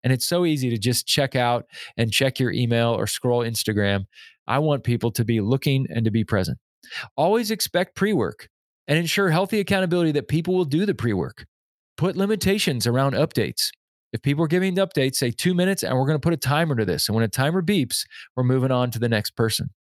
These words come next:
You can also spice up your meetings and bring in some surprises. Change locations to keep things fresh. Maybe meet outside or in a different conference room than you normally do.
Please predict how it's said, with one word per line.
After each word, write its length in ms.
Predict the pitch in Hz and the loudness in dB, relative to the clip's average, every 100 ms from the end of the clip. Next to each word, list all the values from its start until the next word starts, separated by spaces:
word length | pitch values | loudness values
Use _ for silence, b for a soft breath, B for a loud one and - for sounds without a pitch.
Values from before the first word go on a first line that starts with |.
| _ _ _ _ _ _ _ | _ _ _ _ _ _ _
You 140 | 131 175 | -4 0
can 120 | 202 | 2
also 240 | 208 202 | 2 0
spice 340 | 175 190 185 208 | -2 0 0 0
up 140 | 185 | 0
your 100 | 151 | 0
meetings 320 | 127 113 101 | 2 0 -2
and 100 | 110 | -2
bring 180 | 120 143 | 0 2
in 140 | 151 139 | 0 2
some 200 | 131 127 | 2 2
surprises. 920 | - 110 - 156 175 113 98 - - B B B B | 2 0 -2 0 2 0 -2 -4 -4 B B B B
Change 360 | - 165 180 180 | 0 2 2 0
locations 600 | 185 - 185 185 113 - | 0 2 -2 0 -4 -2
to 80 | |
keep 240 | - 135 - | 0 0 0
things 260 | 139 135 | -2 -2
fresh. 380 | - 160 143 - | -2 0 0 -2
Maybe 220 | 113 123 151 | -2 0 2
meet 220 | 151 175 | 2 2
outside 640 | 175 - 170 180 92 - - _ _ - | 0 0 0 0 -2 -6 -18 _ _ -2
or 120 | 143 | 0
in 60 | |
a 80 | 151 | 0
different 380 | 131 156 196 160 | 0 -2 -2 0
conference 440 | 151 180 151 117 | 0 2 0 -2
room 200 | 123 113 | 0 2
than 100 | 107 | 2
you 120 | 110 107 | 0 2
normally 360 | 113 117 104 | 2 2 0
do. 160 | 85 | -2